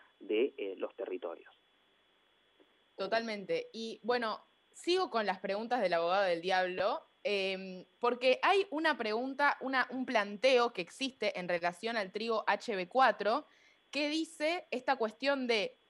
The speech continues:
Speaker 2: ojo que podría hacerse una rotación de cultivos en relación a la soja,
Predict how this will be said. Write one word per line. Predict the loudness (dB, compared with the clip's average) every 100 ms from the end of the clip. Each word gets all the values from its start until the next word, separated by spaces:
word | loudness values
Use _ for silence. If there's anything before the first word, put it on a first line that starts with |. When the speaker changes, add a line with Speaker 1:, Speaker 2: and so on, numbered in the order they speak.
| _
Speaker 2:
ojo | 2 2 2 -4 -2
que | 0 0 -2
podría | -4 -4 0 0
hacerse | 2 2 0 0 -4 -4
una | -4 -2
rotación | -2 -2 -6 -6 -6 -4
de | -6
cultivos | -8 -6 -2 -2 -2 -6
en | -6 0
relación | 0 0 -2 -4
a | 0
la | 0
soja, | 0 -2 2 0 0